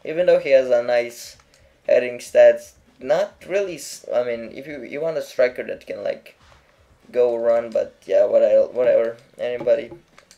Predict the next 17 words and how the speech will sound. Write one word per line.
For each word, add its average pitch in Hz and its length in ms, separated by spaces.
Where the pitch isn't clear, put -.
somebody 127 420
just 123 240
likes 113 260
to 107 240
use, 127 220
like, - 360
we 139 80
were 160 100
talking 156 360
about 113 260
with 110 120
friends 120 440
in 113 160
the 113 80
Skype - 500
chat 110 320
that 101 220